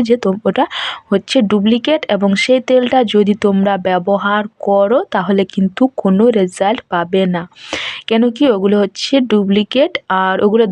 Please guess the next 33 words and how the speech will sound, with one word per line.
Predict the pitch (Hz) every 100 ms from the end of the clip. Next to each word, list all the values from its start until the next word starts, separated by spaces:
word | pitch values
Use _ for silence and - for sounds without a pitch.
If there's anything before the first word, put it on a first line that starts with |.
| 196
দাম | 196 214 220
অনেকটা | 220 226 226
পরিমাণে | 226 226 226 226
বেশি | 190 196 - 240
হয়ে | 233 220
থাকে, | 214 208 226 311 - - - - - -
আহ, | 196 208
এক | 208
একগুলো | 220 220 226 226
কমও | 196 190 233 240
হয়ে | 226 220 220
থাকে। | 202 - 330 - - -
আর | 185 185 185 180
জ্যাক | 240 247 247 -
অলিভ | 214 220 220
অয়েল | 240 240 226
কিন্তু, | 208 196 277 247
জ্যাক | 208 208 220 -
অলিভ | 208 208 196
অয়েল | 220 233 220
বডি | 196 190
অয়েল | 214 220 220
কিন্তু | 220 208 269 214
জ্যাক | 202 202 202
অলিভ | 202 208
অয়েল | 214 196
বডি | 185 214 202
অয়েলের | 190 196 208 196
মতনই | 190 202 233 240
কাজ | 202 190 -
করে, | 180 175 180
যেমন | 220 226 247 226 202
নাম | 214